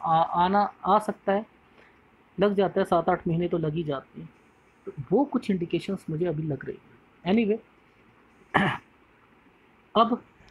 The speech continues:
अंगूठे की बात करते हैं। अंगूठा का first phalanx बड़ा है, अ,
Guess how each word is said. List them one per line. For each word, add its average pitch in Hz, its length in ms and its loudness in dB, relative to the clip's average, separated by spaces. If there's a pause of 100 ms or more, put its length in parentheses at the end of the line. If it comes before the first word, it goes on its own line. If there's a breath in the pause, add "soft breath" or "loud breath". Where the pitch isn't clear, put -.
(2500)
अंगूठे 143 340 2
की - 120 -4
बात - 240 -8
करते 143 260 -6
हैं। 143 60 -4
अंगूठा 160 340 0
का 165 220 -2
first 190 240 0
phalanx 190 260 2
बड़ा 165 280 2
है, 196 200 2
अ, 208 80 -8